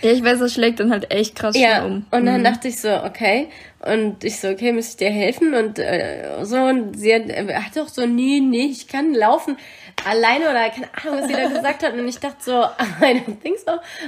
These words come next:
Speaker 2: weil das hat nie so ausgesehen.
Speaker 1: Ja, noch so eine Sache, ich mag's nicht so gerne gestützt, getragen oder sonst was zu werden. Ich hab da irgendwie ein Problem mit.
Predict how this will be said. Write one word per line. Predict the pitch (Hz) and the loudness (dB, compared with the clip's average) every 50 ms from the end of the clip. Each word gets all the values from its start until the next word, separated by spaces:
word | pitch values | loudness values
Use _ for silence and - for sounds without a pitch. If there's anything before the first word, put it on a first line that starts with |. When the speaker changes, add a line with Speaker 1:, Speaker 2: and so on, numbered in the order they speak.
| - - | -4 0
Speaker 2:
weil | 269 302 302 277 | 2 2 2 2
das | 277 - | 2 2
hat | 302 262 240 | 0 0 0
nie | 240 285 320 | -2 -4 -4
so | 330 | -4
ausgesehen. | - - - 403 - - 294 269 247 247 254 294 220 | -4 -4 -6 -8 -8 -8 -8 -2 0 0 0 2 4
Speaker 1:
Ja, | 202 202 208 | 4 4 4
noch | 214 220 233 | 4 2 0
so | 233 220 | 0 0
eine | 214 208 202 | -2 -2 0
Sache, | 196 208 214 214 214 | 0 0 0 0 -2
ich | 214 214 208 | -2 -2 0
mag's | 202 202 202 208 208 - - | 0 0 0 -2 -4 -4 -2
nicht | 226 220 208 214 | -2 -2 0 -2
so | - 208 | -4 -6
gerne | 196 - 202 202 196 196 | -4 -4 -4 -4 -4 -4
gestützt, | 190 - 202 - - - 214 208 208 - - - | -6 -8 -12 -10 -2 0 0 0 0 -4 -8 -8
getragen | - 202 - - - 208 208 208 208 214 208 | -8 -6 -6 -6 -4 0 0 2 4 4 2
oder | 202 202 196 | 2 0 -2
sonst | 202 220 208 208 208 - | -2 0 0 0 0 0
was | 208 208 - - | -4 -6 -6 -6
zu | - 196 | -8 -6
werden. | 196 196 202 202 202 202 208 202 196 | -2 -2 -2 -2 0 0 0 0 0
Ich | - 220 - - | -2 -4 -2 -4
hab | 240 233 | -2 -2
da | 214 | 0
irgendwie | 202 220 226 233 233 | 2 4 6 6 4
ein | 226 | 4
Problem | 233 226 202 196 202 214 214 214 | 2 0 -2 0 2 2 2 2
mit. | 214 214 214 240 | 2 2 0 0